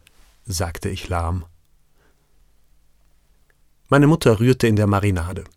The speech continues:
Übermäßig überrascht wirkte sie nicht.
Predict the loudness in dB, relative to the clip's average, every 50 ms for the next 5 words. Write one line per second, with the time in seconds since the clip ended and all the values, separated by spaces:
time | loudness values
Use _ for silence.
0 | _ _ _ _ _ _ _ _ _ _ _ _ _ _ _ _ _ _ _ _
1 | _ _ -4 2 4 4 4 6 4 2 2 0 -2 0 0 0 -2 0 -2 -2
2 | -2 -2 0 0 0 0 0 -2 -2 0 0 2 2 0 0 -2 -8 -16